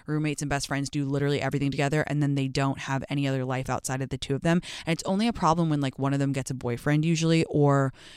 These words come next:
you know, then something happens and it, you're too de-, dependent on each other. All this to say, I know you're gonna be fine. It's gonna be completely fine, and I'm so fucking excited for you. But that, that, those, those would be my only tips.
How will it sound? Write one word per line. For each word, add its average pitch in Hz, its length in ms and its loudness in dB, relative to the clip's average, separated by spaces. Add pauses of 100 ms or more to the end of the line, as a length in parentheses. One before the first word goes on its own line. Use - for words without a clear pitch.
you 175 100 4
know, 151 100 4
then 147 240 2
something 147 240 0
happens 139 440 0
and 127 100 -2
it, - 100 -10 (140)
you're 143 180 0
too - 240 2
de-, 139 140 0 (100)
dependent 139 460 -2
on 120 100 -4
each 123 160 -6
other. - 300 -6 (560)
All 208 220 8
this 208 160 4
to 185 100 0
say, 131 340 2
I 143 140 0
know 139 220 2
you're 131 160 2
gonna 131 140 -2
be 131 120 -2
fine. 123 280 -4
It's 127 140 -8
gonna 135 140 -2
be 123 80 -4
completely 120 340 -6
fine, 120 200 -4
and 117 100 -4
I'm 117 120 -6
so 120 280 -4
fucking 113 300 -8
excited - 340 -8
for - 100 -6
you. 156 100 -2
But 196 200 -2
that, 247 240 0
that, 294 180 0
those, 302 140 -4
those 277 240 0
would 247 80 0
be 208 100 2
my 175 120 -2
only 143 200 0
tips. - 340 -8